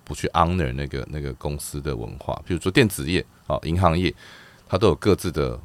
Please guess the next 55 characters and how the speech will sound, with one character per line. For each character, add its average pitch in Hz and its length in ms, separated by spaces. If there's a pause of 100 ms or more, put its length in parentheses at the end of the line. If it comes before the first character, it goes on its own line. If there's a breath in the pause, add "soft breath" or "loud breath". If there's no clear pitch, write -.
文 71 160
化。 80 320
那 98 160
我 78 120
觉 95 140
得， 85 60
诶， 127 80
我 95 100
做 120 200
的 98 60
就 117 60
是 117 80
投 87 180
资 95 160
性 104 160
的 78 120
工 87 180
作 90 160
啊， 73 60
为 87 80
什 80 120
么 67 80
一 69 40
定 78 100
要 73 180 (240)
跟 80 260
集 69 200
团 69 220
一 60 140
样？ 71 140
可 80 120
是 113 120
对 107 200
于 90 100
老 82 180
板 76 160
来 65 120
说， 78 160
他 90 120
觉 76 120
得 73 60
这 80 100
是 80 120
一 71 80
个， 67 220 (600 soft breath)
呃， 50 280 (120)
你 80 140
要 95 140
融 80 300
入 82 140
的 67 180
一 50 100
个 - 200
需 - 240
求。 - 180